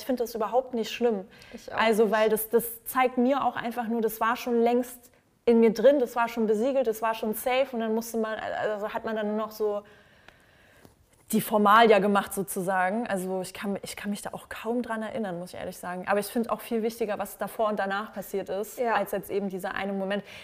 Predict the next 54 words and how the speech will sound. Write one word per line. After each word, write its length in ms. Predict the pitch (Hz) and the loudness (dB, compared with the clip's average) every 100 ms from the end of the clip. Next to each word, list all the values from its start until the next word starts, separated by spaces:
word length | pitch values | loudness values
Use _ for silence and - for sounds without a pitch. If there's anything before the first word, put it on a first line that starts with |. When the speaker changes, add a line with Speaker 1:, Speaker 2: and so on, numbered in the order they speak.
| - | -4
Speaker 1:
Ich 160 | 214 | 0
habe 100 | 285 | 0
aber 160 | - 285 | 4 4
auch 60 | 269 | 4
schon 160 | 277 | 2
richtig 360 | 254 - 285 - | 0 0 -4 -2
schöne 380 | - 262 285 190 | 4 6 6 4
Geschichten 500 | 185 180 - - 175 | -2 -6 -8 -8 -4
gehört, 360 | 175 156 - | -2 -2 -2
ne? 60 | 214 | 0
Speaker 2:
Ja, 120 | 277 226 | 0 2
Speaker 1:
Also 180 | 208 | 2
Speaker 2:
ich 60 | 208 | 2
Speaker 1:
so 160 | 185 196 | 2 4
Speaker 2:
auch. 320 | 196 196 214 - - - _ - _ _ - | 4 2 -2 -12 -20 -20 _ -20 _ _ -14
Speaker 1:
Freunde, 500 | - 214 233 220 214 | 2 4 8 8 8
die 120 | 208 | 6
dann 260 | 208 202 202 | 4 2 -2
halt 160 | 190 | 0
wirklich 280 | 202 214 202 | 0 0 -2
dann 120 | 185 | -2
mit 100 | 196 | -2
anderen 380 | - 240 226 214 | 2 4 4 0
Freundinnen 320 | 220 208 196 | -2 -2 -2
in 100 | 196 | -2
die 80 | 190 | 0
Moschee 420 | 220 226 - 214 | 0 -2 0 2
gegangen 420 | 208 190 208 208 202 | 2 -2 -4 -4 -4
sind 140 | 202 | -4
und 40 | |
dann 140 | 202 190 | -4 -2
wurde 160 | 220 | -2
es 120 | 226 - | -2 -2
super 300 | 254 240 233 | -4 -4 -2
emotional 720 | 220 226 - 226 208 208 214 | -2 -2 -4 -4 -4 -4 -4
und 100 | 208 | -4
so. 80 | 202 | -4
Das 100 | 196 | -4
ist 200 | 208 - | -2 0
auch 100 | 233 | 0
super 460 | - 202 311 311 262 | 0 0 2 0 -2
schön, 380 | - 262 262 240 | 4 6 6 4
aber 420 | 196 202 202 196 - - - _ _ _ _ - | 2 4 2 0 -8 -20 -20 _ _ _ _ -8
bei 80 | 196 | -4
mir 160 | 180 | -2
war's 240 | 180 - 269 | -2 -2 -4
<laughs> 140 | - | 0
nicht 80 | 302 | 2
so. 140 | - 320 349 - 392 480 466 220 | 2 4 4 4 -2 -2 -4 0
Speaker 2:
Ja, 280 | 214 208 208 | 4 6 6
bei 120 | 220 | 4
mir 220 | 240 269 | 8 8
war's 240 | 254 - - | 8 2 0
auch 180 | 220 | -2